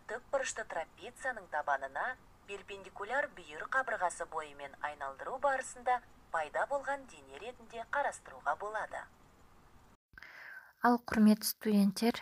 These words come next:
Speaker 2: өткен видеодан қиық конус туралы барлық ақпаратпен таныс болдыңдар деп ойлаймын. Енді бізде осы қиық конустың бүйір бетінің ауданын қалай табу керек? Сол жайында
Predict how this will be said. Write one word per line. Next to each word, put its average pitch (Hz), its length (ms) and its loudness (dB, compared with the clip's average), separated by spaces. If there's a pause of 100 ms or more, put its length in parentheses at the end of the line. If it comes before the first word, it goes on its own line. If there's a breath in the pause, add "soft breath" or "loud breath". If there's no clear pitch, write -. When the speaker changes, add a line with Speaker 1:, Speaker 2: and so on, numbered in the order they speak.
(140)
Speaker 2:
өткен 240 480 6
видеодан 202 580 6
қиық 214 320 0
конус 240 400 4
туралы 208 540 6 (420 loud breath)
барлық 220 380 6
ақпаратпен 202 680 2
таныс 202 320 4
болдыңдар 202 560 2
деп 196 240 -2
ойлаймын. 202 540 6 (580 loud breath)
Енді 214 520 8
бізде 262 420 6 (1500 loud breath)
осы 214 280 4
қиық 226 400 2
конустың 226 720 2
бүйір 233 260 8
бетінің 202 460 4
ауданын 196 420 6
қалай 220 320 4
табу 214 280 6
керек? - 500 0 (1040 loud breath)
Сол 240 160 8
жайында 202 600 6